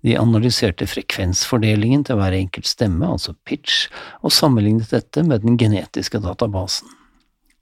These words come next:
Og voilà! Mutasjoner i ett gen, nemlig genet A B C C ni, korrelerte med å ha en stemme i det høyere frekvensleie, helt uavhengig av kjønn og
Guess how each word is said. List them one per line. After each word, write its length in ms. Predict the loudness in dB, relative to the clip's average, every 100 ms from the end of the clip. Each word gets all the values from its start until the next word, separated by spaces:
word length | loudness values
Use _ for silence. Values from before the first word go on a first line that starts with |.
| _ -6
Og 200 | -2 0
voilà! 400 | 2 2 0 -4 -12 _ _ _ _ -4
Mutasjoner 680 | -2 0 0 0 0 0 2
i 140 | 0 -2
ett 220 | -8 -8
gen, 380 | -2 2 2 -2 -12 -20 -20 _
nemlig 300 | 0 2 2 2
genet 320 | 2 0 -2
A 260 | -4 -2
B 220 | 0 -2 -2
C 260 | -2 -2
C 200 | -2 0
ni, 420 | 2 4 4 0 -4 -16 -18 -18 _
korrelerte 760 | 0 2 4 2 0 0 0 2
med 320 | 4 4 4 0 -16 -6 0
å 140 | 2
ha 160 | 2 2
en 140 | 2
stemme 400 | 0 0 2 2
i 140 | 2 2
det 160 | 2
høyere 320 | 4 2 0 -4
frekvensleie, 960 | -6 -6 -4 -6 -4 -2 0 0 -2 -6 _ _ -2
helt 160 | 0 2
uavhengig 480 | 4 4 4 2 2
av 80 | 0
kjønn 320 | -2 -2
og 80 | 0